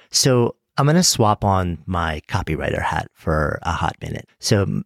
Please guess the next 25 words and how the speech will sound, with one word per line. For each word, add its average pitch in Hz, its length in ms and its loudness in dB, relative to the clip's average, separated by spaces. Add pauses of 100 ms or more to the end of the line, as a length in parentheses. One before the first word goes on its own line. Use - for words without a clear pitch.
(120)
many 101 300 2
people 131 180 0
don't 131 220 2
know 76 100 0
this 90 160 0
'cause 101 140 -4
I 92 80 -2
don't 95 320 -2
lead 107 300 2
with 85 180 -2
it, 78 240 -2
but 90 120 -2
I've 87 120 -2
spent 82 260 -4
many 92 400 0
years, 90 640 2 (100)
um, 78 480 -6
studying 85 680 0
with, 85 220 -6 (100)
like, 80 320 -6
legendary 95 500 2
copywriters 87 720 -2
and 87 220 0
learning 85 280 0
how, 85 360 0